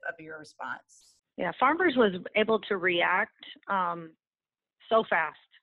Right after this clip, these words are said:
Speaker 2: honestly, for not, for a company not really, or really everybody wasn't prepared for this. Um, very, very proud of the way they've handled the situation, um, of dealing with the covid nineteen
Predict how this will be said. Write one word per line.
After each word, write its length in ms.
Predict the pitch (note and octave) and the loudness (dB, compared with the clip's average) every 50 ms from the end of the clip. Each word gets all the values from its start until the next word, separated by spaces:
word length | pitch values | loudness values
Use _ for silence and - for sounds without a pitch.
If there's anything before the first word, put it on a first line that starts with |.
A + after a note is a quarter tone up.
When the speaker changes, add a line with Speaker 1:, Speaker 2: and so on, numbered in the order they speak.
| _ | _
Speaker 2:
honestly, 440 | F#3+ F#3+ F3+ F#3 F3+ - - F3+ E3 E3 - | -6 -6 -6 -6 -8 -8 -10 -10 -10 -8 -6
for 120 | F3+ F3+ | -4 0
not, 240 | F#3 F#3+ G3 F#3+ - - - - - - _ _ | 2 2 2 2 0 -4 -10 -20 -20 -20 _ _
for 140 | - G3+ F#3+ | 0 2 2
a 60 | F#3 | 2
company 420 | - - A#3+ A#3 A#3 B3+ A3 G3+ F#3+ | 2 -2 -4 -2 -2 -2 -4 -2 -2
not 220 | F#3 F3+ F3 - | -2 -2 -2 -2
really, 360 | F#3 F#3 F3+ F3 F3+ F#3 F3+ - | -4 -4 -4 -4 -6 -8 -8 -8
or 100 | - F3+ | -8 -4
really 240 | F3 B3+ A3+ F#3+ F3 | -2 2 2 4 4
everybody 400 | F#3 F#3 F#3 F3+ - E3+ E3 E3+ | 4 2 2 0 0 0 -2 -2
wasn't 320 | E3 E3+ E3+ E3 E3+ D3+ - | -2 -2 -2 -2 -4 -6 -8
prepared 420 | - F3 - - F#3 E3+ E3 E3+ - | -8 -8 -4 -2 0 0 0 0 0
for 140 | - G#3+ A3+ | -2 0 2
this. 200 | A#3 A#3+ B3 A#3+ - - C4 | 2 2 2 0 -4 -4 -2
Um, 400 | F3+ F3+ F3 F3 F3 F3 F#3 - - _ - - - _ - - | 0 2 2 2 0 0 -4 -8 -16 _ -20 -20 -20 _ -4 2
very, 280 | G3+ B3 A#3+ A#3 - - | 4 4 6 4 2 2
very 220 | - A3+ A3+ A3 A3+ - - | 0 2 2 2 0 0 0
proud 300 | G#3+ F#3+ F#3 F#3 F#3 F3+ | 0 2 2 2 2 0
of 100 | F3 E3+ | -2 -2
the 80 | F#3 E3+ | -2 -2
way 180 | F3 F3+ F3 | 0 -2 0
they've 200 | E3+ F3+ F3 E3 | 0 0 -2 -2
handled 360 | D#3 D#3+ F3+ E3+ E3+ F3 E3+ - | -4 -8 -8 -6 -6 -6 -6 -6
the 80 | E3 - - | -8 -8 -8
situation, 760 | - - - - E3+ E3 D#3 D#3 - - F3+ F3 - - F3+ - - | -10 -10 -6 -2 -2 -2 -2 -2 -4 -4 -4 -4 -4 -4 -6 -6 -6
um, 400 | - F3 E3+ - E3+ F3+ F3 E3 _ _ - | -6 -6 -4 -6 -6 -8 -10 -12 _ _ -10
of 80 | F3 - - | -10 -8 -4
dealing 280 | G#3 F#3 E3+ E3 D#3+ | -2 -2 -2 -2 -2
with 120 | D#3+ E3+ - | -4 -6 -8
the 80 | - | -10
covid 340 | - - F3+ E3+ - F#3 - | -6 -4 -4 -2 -2 -4 -6
nineteen 540 | - - - - - - - - F#3+ F3+ F3 | -6 -6 -8 -10 -10 -10 -8 -8 -8 -8 -10